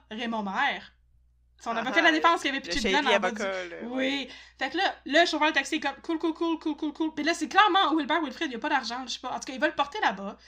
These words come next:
Speaker 1: puis Wilbur Wilfrid va parler avec Raymond Maher, puis Raymond Maher le convainc de retourner en prison.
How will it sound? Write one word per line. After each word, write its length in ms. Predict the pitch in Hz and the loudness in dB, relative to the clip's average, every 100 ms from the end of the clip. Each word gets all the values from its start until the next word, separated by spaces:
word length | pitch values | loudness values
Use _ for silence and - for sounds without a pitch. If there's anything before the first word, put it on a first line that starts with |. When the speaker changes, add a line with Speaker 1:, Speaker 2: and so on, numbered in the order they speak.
| - _ | -20 _
Speaker 1:
puis 340 | - 294 349 - _ _ - | -2 0 0 -6 _ _ -8
Wilbur 300 | 269 269 302 | -4 0 0
Wilfrid 300 | 294 - 320 | 0 -6 -4
va 120 | 277 | -2
parler 220 | 302 302 302 | -2 0 -2
avec 140 | 262 | -6
Raymond 220 | 233 226 | -8 -6
Maher, 300 | 220 190 214 | -6 -6 -8
puis 100 | - | -10
Raymond 220 | 247 226 254 | -10 -8 -6
Maher 280 | 208 214 262 | -4 -6 -6
le 100 | 220 | -10
convainc 420 | - 233 214 233 | -8 -8 -8 -8
de 60 | 214 | -10
retourner 300 | - 214 214 | -12 -12 -10
en 80 | |
prison. 360 | 214 202 196 | -12 -12 -14